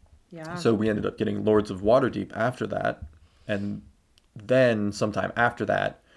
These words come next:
Speaker 2: we had people over and we were gonna play games, and Brock and Camille came, and they were, like, the board game, board game people, you know, that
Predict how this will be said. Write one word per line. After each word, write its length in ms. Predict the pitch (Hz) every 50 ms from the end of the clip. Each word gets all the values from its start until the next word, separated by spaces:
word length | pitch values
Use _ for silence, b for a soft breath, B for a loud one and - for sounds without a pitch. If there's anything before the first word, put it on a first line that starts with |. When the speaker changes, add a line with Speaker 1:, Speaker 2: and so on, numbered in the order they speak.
| B B B B B B B B B B B
Speaker 2:
we 100 | 113 110
had 160 | 101 92 -
people 420 | - 113 - 107 101 101 - - - _ _ _ _ _ _ _ _ _ _ _ _
over 280 | - 127 120 107 113 110
and 100 | 110 110
we 80 | 110 110
were 80 | 110
gonna 140 | 110 110 104
play 180 | - - 107 104
games, 500 | 104 104 110 107 107 110 110 107 - - - _
and 320 | 113 113 110 110 101 98 98 - - - - -
Brock 240 | 120 110 107 -
and 80 | 107 101
Camille 280 | - 117 117 147 165 160
came, 340 | - 104 87 - 113 117 - - _ _ _ _ _ _ _ _ _ _ _ _ _ _ _ _ _ _ _ - - -
and 120 | 104 104
they 80 | 120 117
were, 140 | 113 113 107
like, 380 | 104 104 101 101 98 - - - _ _ _
the 100 | - 98
board 260 | 85 110 104 104 98 -
game, 180 | - 92 95
board 180 | 101 101 101 98
game 200 | 101 107 104 101
people, 420 | - 110 - - 104 110 113 98 - -
you 120 | - 110 98
know, 120 | 98 95
that 220 | 98 98 - -